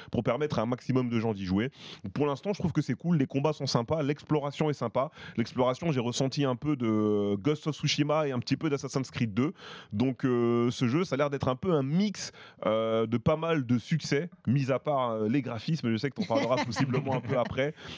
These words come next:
Les visages restent quand même super bien faits, parce qu'on a un système de création,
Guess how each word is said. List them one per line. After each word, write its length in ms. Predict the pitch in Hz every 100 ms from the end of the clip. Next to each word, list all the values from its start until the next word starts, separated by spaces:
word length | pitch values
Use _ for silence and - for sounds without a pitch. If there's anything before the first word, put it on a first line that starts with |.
| -
Les 80 | 120
visages 280 | 127 165
restent 180 | 135 139
quand 100 | 135
même 120 | 139
super 280 | 131 131 139
bien 140 | 120 113
faits, 120 | 165
parce 80 | -
qu'on 120 | 107
a 40 |
un 60 | 104
système 380 | - 107 127 107
de 80 |
création, 520 | 101 - 110 - 139